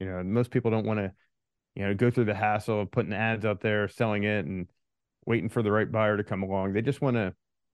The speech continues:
they just wanna trade it in, move on, get their next new car. So we're a convenience buyer in that way. So we pay cash, we close quickly. They don't have to put it on the market with an agent. They don't have to go through this whole process. And, uh, you know, we just, uh,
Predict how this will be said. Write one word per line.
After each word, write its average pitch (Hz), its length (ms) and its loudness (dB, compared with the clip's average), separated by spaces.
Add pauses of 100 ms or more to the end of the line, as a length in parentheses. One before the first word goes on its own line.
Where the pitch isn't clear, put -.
(180)
they - 80 -4
just - 140 -2
wanna 131 120 2
trade 139 280 4
it 123 80 4
in, 123 200 4
move 110 220 2
on, 107 160 0
get 101 160 -4
their 92 80 -6
next 92 260 -4
new 95 120 -2
car. - 340 -4 (380)
So - 120 0
we're 208 120 6
a 214 40 -2
convenience 135 540 2
buyer 123 300 0
in 123 100 0
that 120 160 -2
way. 120 360 -2
So - 120 -4
we 120 100 4
pay 160 200 0
cash, 113 560 0
we 113 120 -2
close 131 300 2
quickly. 101 500 0 (480)
They 110 100 2
don't 131 120 2
have 143 140 0
to - 60 -20
put 135 180 0
it 135 40 2
on 131 120 2
the 131 60 2
market 120 340 2
with 113 120 -2
an 120 120 -2
agent. 110 460 -2 (240)
They 110 80 0
don't 113 180 0
have 113 260 -2
to 107 300 4
go 110 180 0
through 110 180 -2
this 110 200 0
whole 110 160 0
process. 107 760 0 (800)
And, 101 320 -2
uh, 98 180 0 (100)
you 104 100 -6
know, 98 180 -4
we 104 180 -4
just, 104 260 -4 (640)
uh, 101 240 2